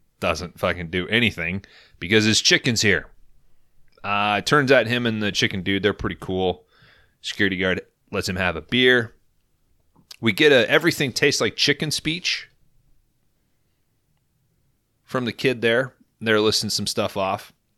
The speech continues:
Um, in <laughs> fighting off the toys and shit. Oh, Lady Cop and the goon, they end up in a lock-, they end up locked in a storage room.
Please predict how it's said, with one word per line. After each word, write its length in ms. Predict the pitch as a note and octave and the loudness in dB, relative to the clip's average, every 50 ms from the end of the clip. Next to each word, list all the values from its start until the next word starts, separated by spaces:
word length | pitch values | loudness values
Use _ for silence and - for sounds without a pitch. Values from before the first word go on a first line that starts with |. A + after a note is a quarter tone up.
| _ _ _ _ _ _ _ _ _ _ - | _ _ _ _ _ _ _ _ _ _ -8
Um, 540 | - G2 G2+ G2+ G2+ G2 F#2+ F#2+ F#2+ F#2+ F2+ - _ _ _ _ _ _ _ _ _ _ _ _ _ _ _ _ _ _ _ _ _ _ _ _ _ _ _ _ _ _ _ _ _ _ - | -6 -4 -4 -2 -2 -4 -4 -4 -6 -8 -10 -14 _ _ _ _ _ _ _ _ _ _ _ _ _ _ _ _ _ _ _ _ _ _ _ _ _ _ _ _ _ _ _ _ _ _ -8
in 480 | - A#2 A2+ B2 A#2 A#2 A#2 A2 - - | -4 0 0 0 0 0 -2 -6 -10 -12
<laughs> 40 | - | -14
fighting 440 | - - A2 A2+ - D3+ - D3+ C#3 | -10 -6 -2 0 2 2 2 2 2
off 260 | C3 C3 C3 A#2+ - | 2 2 2 0 0
the 220 | A#2 A#2 A2+ A2 | 0 2 2 2
toys 420 | - - - B2 A#2+ A#2+ A#2+ G#2+ A2+ | 2 0 0 2 4 4 4 2 2
and 100 | A2 G2+ | 0 -2
shit. 240 | - - A#2 - - | -2 0 0 0 2
Oh, 160 | B2 A#2+ A2 | 4 4 4
Lady 320 | G2+ G#2 A2 C3 C#3 D3 | 4 2 2 2 2 2
Cop 280 | C#3+ - C#3+ C3+ C3 - | 0 0 0 -2 -2 -2
and 80 | B2+ A2 | -6 -8
the 60 | F#2+ | -8
goon, 340 | E2+ F2 G#2 A2+ A2+ A2 G2+ | -4 -2 0 2 2 2 0
they 140 | G2+ G2+ | 0 0
end 140 | G#2+ G#2 G2+ | 0 0 0
up 180 | G2 F#2+ - - | 0 0 -2 -4
in 120 | G2 F2+ | -6 -6
a 180 | F2+ F2 F2 E2+ | -4 -4 -6 -6
lock-, 460 | E2 F2 F#2 F#2+ G2 G2 F#2+ - _ | -6 -4 -4 -2 -2 -4 -6 -8 _
they 240 | - G2+ A2 A2+ A2+ | -4 -2 0 0 0
end 120 | - B2+ B2+ | 0 2 2
up 160 | B2 F2+ - | 2 0 -2
locked 480 | G2 F#2+ G2+ G2+ G#2 A2 - - - | -4 -4 -2 -2 0 -2 -2 -4 -6
in 120 | - G#2+ F#2+ | -10 -8 -6
a 20 | F2 | -6
storage 440 | - - A2+ G#2 G2+ F#2+ F2 E2 - | -4 -2 0 0 0 0 -2 -4 -8
room. 220 | F2 D#2+ D2+ - | -12 -12 -14 -16